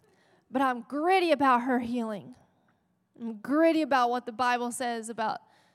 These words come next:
healing. <sighs> So, now I'm gonna get to the good stuff. <laughs> This is why I'm really passionate about grit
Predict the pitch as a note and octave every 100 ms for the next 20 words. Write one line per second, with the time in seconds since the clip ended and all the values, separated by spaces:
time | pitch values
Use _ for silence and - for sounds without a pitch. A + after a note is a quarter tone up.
0 | _ - - - D#4 B3+ F3 G2 - -
1 | _ _ _ _ _ _ _ _ _ _
2 | _ _ _ _ _ _ _ _ _ _
3 | _ _ _ _ _ _ _ _ _ _
4 | _ _ _ - - _ _ _ _ _
5 | _ _ _ _ - A#2+ - - _ _
6 | _ _ C#4+ C4+ B3+ - - C4 G#3 G#3+
7 | _ _ B3+ C4 _ _ _ _ _ A#3
8 | A#3+ B3 B3 B3 B3 A#3+ A3+ A3 G#3 A3
9 | - G#3 F#3+ - - - C#4+ C4 _ _
10 | _ _ _ _ _ _ _ _ _ _
11 | B3 B3+ C4+ B3+ B3+ A#3+ A#3+ B3+ A#3+ -
12 | A#3+ A#3 - A#3+ A3+ G#3+ G#3+ G3 _ _
13 | A3+ G#3 B3+ A#3